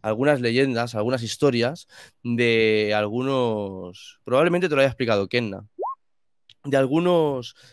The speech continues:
eh, poblados elfos que, mm,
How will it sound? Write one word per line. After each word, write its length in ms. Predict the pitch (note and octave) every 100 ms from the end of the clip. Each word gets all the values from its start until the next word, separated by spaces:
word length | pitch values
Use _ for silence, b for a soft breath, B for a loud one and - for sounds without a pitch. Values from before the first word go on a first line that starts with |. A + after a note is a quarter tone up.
| b
eh, 400 | - C3+ B2+ B2 A#2+
poblados 380 | B2+ D3 D#3 D#3+
elfos 480 | D3 - B2 D#3+ b b _
que, 200 | C3+ C3
mm, 400 | B2 A#2 A2 G#2